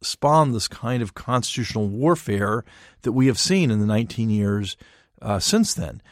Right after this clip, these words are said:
because it really stripped away the idea, uh, that the court was apolitical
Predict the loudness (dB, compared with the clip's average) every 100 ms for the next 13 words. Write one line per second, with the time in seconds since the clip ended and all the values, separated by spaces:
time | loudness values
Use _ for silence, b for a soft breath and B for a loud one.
0 | b b -6 -6 -2 2 2 0 -4 0
1 | 0 0 -4 b b b _ _ -12 -4
2 | -2 -2 -2 -2 -2 -4 -4 -6 -4 -2
3 | -2 -2 0 0 0 -6 -10 -16 b b
4 | b -6 0 2 2 0 -4 0 0 0
5 | -4 -10 b b b _ -4 -2 -2 -4
6 | -8 -10 0 0 2 -4 -4 -6 -6 -4
7 | -2 -2 0 -2 -4